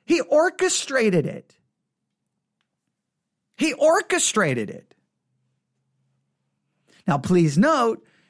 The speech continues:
if you look at the London Baptist Confession of Faith and some Reformed confessions, they would say this is an,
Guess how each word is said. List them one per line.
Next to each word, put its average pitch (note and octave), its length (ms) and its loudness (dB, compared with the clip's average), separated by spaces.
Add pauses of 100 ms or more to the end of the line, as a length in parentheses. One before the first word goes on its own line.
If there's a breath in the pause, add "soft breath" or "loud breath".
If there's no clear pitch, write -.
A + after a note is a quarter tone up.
(100)
if - 200 -4
you C#3+ 200 -4
look D#3+ 200 -2
at D3 60 -6
the C#3 100 -2
London D#3+ 280 -2
Baptist D3+ 300 -4
Confession D3+ 420 -4
of C#3+ 80 -4
Faith D#3+ 300 -4
and B2+ 120 -8
some C#3+ 240 -4
Reformed B3+ 600 -2 (260 soft breath)
confessions, F3 600 -4
they F3 100 -4
would E3+ 140 -8
say E3 120 -4
this F3 220 -6
is G3 120 -8
an, F#3+ 120 -6